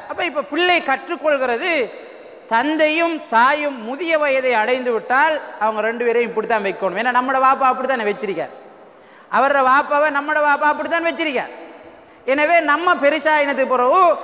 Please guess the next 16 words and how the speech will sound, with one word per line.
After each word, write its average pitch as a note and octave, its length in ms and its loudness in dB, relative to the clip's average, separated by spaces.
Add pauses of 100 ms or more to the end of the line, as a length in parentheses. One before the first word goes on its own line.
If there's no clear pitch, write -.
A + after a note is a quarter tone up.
(200)
நம்மட F4 240 2
வாப்பாக்கும் D4 600 2
மகன் E4 360 -4
இதான் F#4+ 160 2
முறை, F4+ 200 4
இப்படிதான் D#4+ 580 -4
வைக்கணும் C#4 220 -6 (480)
என்று C#4+ 180 -2
அவன் F4 300 2
கற்றுக்கொள்கிறான். C#4+ 720 -2 (520)
அப்ப - 200 -2
அதுக்கு E4 280 0
பிறகு E4 280 2
அவர் D4 180 4
அழுது D4+ 360 2
விட்டு D4 460 0